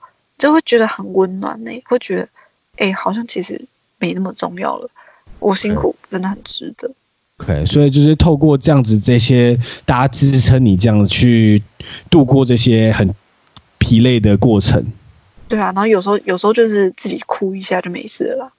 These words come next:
Speaker 1: 啦。
Speaker 2: <laughs>
Speaker 1: 有时候就是
Speaker 2: 对啊。
Speaker 1: 半夜跟自己抱怨一下自己的人生，说命怎么那么贱啊之类的，那好啊，过去就算了。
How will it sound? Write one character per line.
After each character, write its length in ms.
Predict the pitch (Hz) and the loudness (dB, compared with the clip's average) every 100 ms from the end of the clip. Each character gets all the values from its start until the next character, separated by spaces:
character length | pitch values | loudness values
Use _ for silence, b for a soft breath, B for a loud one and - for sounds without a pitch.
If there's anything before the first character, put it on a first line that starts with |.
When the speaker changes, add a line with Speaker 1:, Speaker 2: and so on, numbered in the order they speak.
| 123 | 2
Speaker 1:
啦。 720 | 123 147 143 143 120 117 110 | 4 4 4 2 2 2 2
Speaker 2:
<laughs> 0 | |
Speaker 1:
有 80 | 240 | 4
时 60 | |
候 80 | 262 | 4
就 80 | 143 | 2
是 60 | 139 | 0
Speaker 2:
对 0 | |
啊。 20 | b b - - | b b -16 -8
Speaker 1:
半 180 | - 285 | -4 0
夜 120 | 277 | 2
跟 160 | 240 247 | 2 0
自 100 | 247 | 0
己 140 | 196 180 - | 0 -2 0
抱 200 | 214 208 | 0 2
怨 120 | 202 | 2
一 40 | |
下 140 | 220 208 | 0 -2
自 120 | - | 0
己 120 | 185 | -2
的 120 | 180 | -2
人 80 | 180 | -6
生， 120 | 185 | -8
说 140 | 190 196 | -6 -4
命 220 | 226 190 | -4 -6
怎 100 | 185 | -6
么 60 | |
那 80 | 196 | -8
么 60 | 185 | -8
贱 260 | - 190 170 | -4 -4 -4
啊 120 | - | -10
之 160 | - - | -10 -8
类 180 | 185 | -6
的， 160 | - - | -8 -8
那 140 | 185 165 | -8 -8
好 160 | - - | -8 -8
啊， 80 | - _ | -10 _
过 140 | - 180 | -4 -2
去 100 | - | -4
就 100 | 202 | -14
算 220 | - | -12
了。 60 | 208 | -12